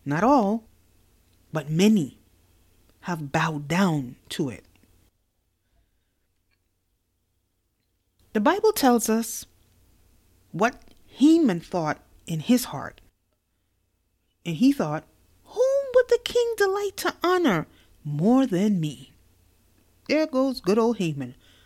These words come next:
always thinking about himself. He answered the king and said, "For the man whom the king delights to honor,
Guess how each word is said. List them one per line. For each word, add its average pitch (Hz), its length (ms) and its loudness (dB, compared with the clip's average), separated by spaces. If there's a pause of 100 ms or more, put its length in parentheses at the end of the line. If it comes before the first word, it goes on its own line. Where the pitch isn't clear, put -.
(220)
always 262 380 2
thinking 226 260 0
about 208 180 0
himself. - 540 -6 (2250)
He 277 180 0
answered 277 280 0
the 208 80 -4
king 190 220 0
and 156 140 -2
said, - 320 -10 (2000)
"For - 160 0
the 240 100 6
man 359 500 6
whom 403 160 0
the 269 80 0
king 262 300 2
delights 220 560 0
to - 120 0
honor, 151 420 -2